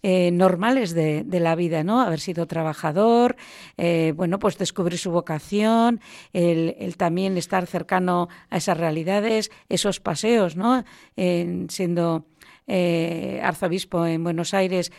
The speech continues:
pues situándose siempre, eh, en, en los test-, en las, en las villas más, más desfavorecidas, ¿no?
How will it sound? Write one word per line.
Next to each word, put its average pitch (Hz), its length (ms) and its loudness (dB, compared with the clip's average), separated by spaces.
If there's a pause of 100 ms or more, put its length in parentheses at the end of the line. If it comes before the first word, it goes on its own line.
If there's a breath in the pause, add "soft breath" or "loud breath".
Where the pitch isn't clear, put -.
(180 loud breath)
pues 175 140 -2
situándose 190 680 0
siempre, 180 580 -2 (320 loud breath)
eh, 180 340 -2
en, 180 120 -4
en 170 200 -2
los 165 400 -4
test-, - 300 -8
en 170 160 -4
las, 160 360 -4 (300 soft breath)
en 170 160 -2
las 165 180 0
villas 180 540 0 (200 loud breath)
más, 180 500 0 (240 soft breath)
más 190 160 2
desfavorecidas, 185 920 0
¿no? 247 180 -2